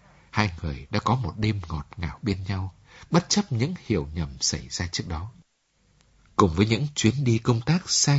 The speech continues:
nhà lâu ngày và thái độ hờ hững của Larry, Catherine bắt đầu nghi ngờ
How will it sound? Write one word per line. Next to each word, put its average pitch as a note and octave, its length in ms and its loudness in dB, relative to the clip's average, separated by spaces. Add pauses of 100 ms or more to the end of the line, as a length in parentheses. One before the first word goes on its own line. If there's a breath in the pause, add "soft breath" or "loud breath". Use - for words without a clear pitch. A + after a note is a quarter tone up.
nhà E2+ 140 0
lâu A#2+ 240 4
ngày C#2+ 340 -2 (360 loud breath)
và G#2+ 140 6
thái E3 160 4
độ D#3+ 200 4
hờ - 180 2
hững G2 380 0
của D2+ 140 -2
Larry, G#2+ 380 -2 (680 loud breath)
Catherine G#2 480 2
bắt D#3 200 2
đầu F#2+ 160 6
nghi A#2+ 360 2
ngờ D#2 240 2